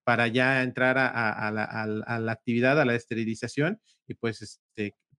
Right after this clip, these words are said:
po-, por esa parte, pues, yo siento que sí está generando esto un cambio, y, y, y creo que si mañana las dejamos de, bueno, las dejas de hacer,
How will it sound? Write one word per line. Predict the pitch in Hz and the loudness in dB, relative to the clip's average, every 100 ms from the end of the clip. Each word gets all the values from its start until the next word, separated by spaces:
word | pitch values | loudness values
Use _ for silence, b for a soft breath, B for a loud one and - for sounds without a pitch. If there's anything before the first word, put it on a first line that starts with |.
| - | -12
po-, | - | -8
por | - 131 | 0 2
esa | 139 151 143 | 4 2 2
parte, | 143 143 165 | 0 0 -6
pues, | 120 107 - _ _ _ | -6 -8 -12 _ _ _
yo | 120 147 143 | 2 4 4
siento | 156 151 160 | 2 2 0
que | 147 117 120 | 0 0 -2
sí | - - 170 | -4 0 4
está | 160 143 147 147 | 4 4 2 2
generando | - 131 117 131 139 135 131 | 2 -2 0 2 2 2 2
esto | 131 - | 0 -2
un | 127 127 131 | -2 0 0
cambio, | 131 147 160 175 - _ _ _ | 2 2 2 2 -2 _ _ _
y, | 117 117 117 117 | -4 -2 -2 -2
y, | 117 | -4
y | |
creo | - 135 143 | 0 2 4
que | 143 131 117 113 110 110 - _ _ | 4 4 4 2 0 -6 -12 _ _
si | - - 156 | -16 -2 0
mañana | 143 139 143 143 | 2 2 4 4
las | 131 117 | 4 2
dejamos | 120 135 143 135 | 0 0 0 0
de, | 135 135 | -2 2
bueno, | 170 123 | 2 4
las | 110 110 | 2 2
dejas | 143 156 | 2 4
de | 147 | 4
hacer, | 143 156 160 | 4 2 2